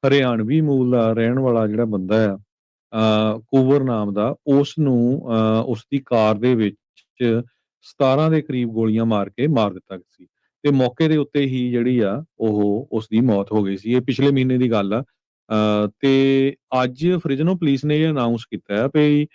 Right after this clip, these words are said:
ਅਹ, ਦੋ ਹਰਿਆਣਵੀ ਮੂਲ ਦੇ ਜਿਹੜੇ ਮੁੰਡੇ ਆ, ਅਹ, ਇੱਕ ਚੌਵੀ ਸਾਲਾਂ ਦਾ ਕ੍ਰਿਸ਼ਨ ਕੁਮਾਰ,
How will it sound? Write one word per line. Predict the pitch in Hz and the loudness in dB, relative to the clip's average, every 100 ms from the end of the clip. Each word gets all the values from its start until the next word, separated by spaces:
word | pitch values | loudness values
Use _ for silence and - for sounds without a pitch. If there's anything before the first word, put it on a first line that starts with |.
| _ _ _ | _ _ _
ਅਹ, | 123 120 | -2 0
ਦੋ | 117 139 147 139 | 4 4 4 2
ਹਰਿਆਣਵੀ | 143 135 113 127 | 0 0 0 0
ਮੂਲ | 143 135 127 | 0 0 0
ਦੇ | 127 | 0
ਜਿਹੜੇ | 123 131 | 0 0
ਮੁੰਡੇ | 120 104 104 | -2 0 0
ਆ, | 98 131 _ _ - 123 | 0 -6 _ _ -6 -2
ਅਹ, | |
ਇੱਕ | 127 135 139 | 0 -2 -2
ਚੌਵੀ | 135 123 147 | -2 0 0
ਸਾਲਾਂ | 147 135 135 | -2 -2 -2
ਦਾ | 131 | -4
ਕ੍ਰਿਸ਼ਨ | - 107 - 127 | -4 -6 -4 -2
ਕੁਮਾਰ, | 156 156 175 | 0 0 -2